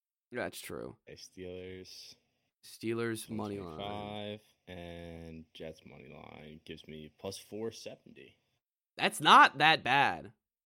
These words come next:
Speaker 2: That's not that bad. <laughs>
Speaker 1: The old, the old Steelers make the playoffs. Uh,
Speaker 2: Yep.
Speaker 1: so what did, would you put? Jets, Bills,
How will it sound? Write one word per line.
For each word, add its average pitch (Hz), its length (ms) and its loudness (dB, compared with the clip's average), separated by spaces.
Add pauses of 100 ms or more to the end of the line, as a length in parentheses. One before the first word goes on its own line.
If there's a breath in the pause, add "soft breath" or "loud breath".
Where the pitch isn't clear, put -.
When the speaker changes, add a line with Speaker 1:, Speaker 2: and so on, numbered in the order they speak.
(400)
Speaker 2:
That's - 220 -12
not 120 240 -12
that 143 260 -14
bad. - 1400 -6
<laughs> - 60 -20 (100)
Speaker 1:
The 147 160 4
old, 151 260 8 (160)
the 135 100 2
old 151 140 2
Steelers 156 500 2
make 147 160 0
the - 60 -12
playoffs. 120 760 0 (800)
Uh, 71 460 -6
Speaker 2:
Yep. - 80 -10 (1000)
Speaker 1:
so - 160 -6
what 170 160 6
did, 120 80 -8
would 143 100 -2
you 135 60 -2
put? 101 240 -4
Jets, 143 320 2
Bills, 123 640 0